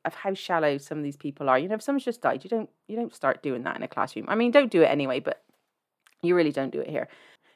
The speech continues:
So going for the shallow ones, we have Sasha, and she is played by Tara Reid. She's a radio presenter in this, and Michelle was listening to the radio when she died,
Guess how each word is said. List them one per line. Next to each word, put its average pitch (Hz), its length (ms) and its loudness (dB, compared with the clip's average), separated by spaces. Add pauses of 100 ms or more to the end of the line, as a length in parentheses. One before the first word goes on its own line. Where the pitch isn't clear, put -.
(100)
So - 120 0
going 208 180 6
for 196 100 -6
the 180 80 -2
shallow 175 280 4
ones, 220 280 -2
we 170 100 2
have 156 320 -4
Sasha, - 340 -4
and 170 180 -2
she - 140 -12
is 143 120 -12
played 147 220 -8
by 147 160 -4
Tara 143 380 -4
Reid. 160 280 -4
She's 226 180 -6
a 233 60 -2
radio 208 400 2
presenter 226 440 -2
in 233 100 2
this, 247 220 -2 (680)
and 180 420 2
Michelle 180 340 4
was 170 220 2
listening 180 420 0
to 175 80 -12
the 170 80 0
radio 170 320 0
when 190 140 -8
she 180 160 -6
died, 165 480 -2